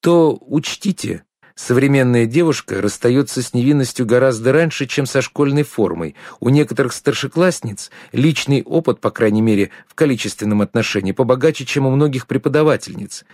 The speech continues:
И поверьте, ученицы обсуждают между собой не только цвет ваших глаз, рост и покрой костюма.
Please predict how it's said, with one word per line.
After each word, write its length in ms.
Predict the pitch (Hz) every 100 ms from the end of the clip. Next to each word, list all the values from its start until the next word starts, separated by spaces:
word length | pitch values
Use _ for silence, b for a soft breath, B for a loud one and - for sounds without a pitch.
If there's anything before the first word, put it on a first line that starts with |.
| b _ -
И 60 |
поверьте, 580 | 131 165 180 135 - - B B B -
ученицы 540 | 131 - 214 214 185
обсуждают 560 | - 165 151 175 160 156
между 240 | 139 135
собой 320 | - 143 151
не 120 | 143
только 380 | 147 214 208 -
цвет 400 | - - 127 -
ваших 360 | 95 90 95 90
глаз, 420 | 117 135 120 -
рост 540 | - 113 165 196 - - B B B
и 80 | 123
покрой 460 | 127 110 123 120
костюма. 720 | 110 117 - - 95 90 -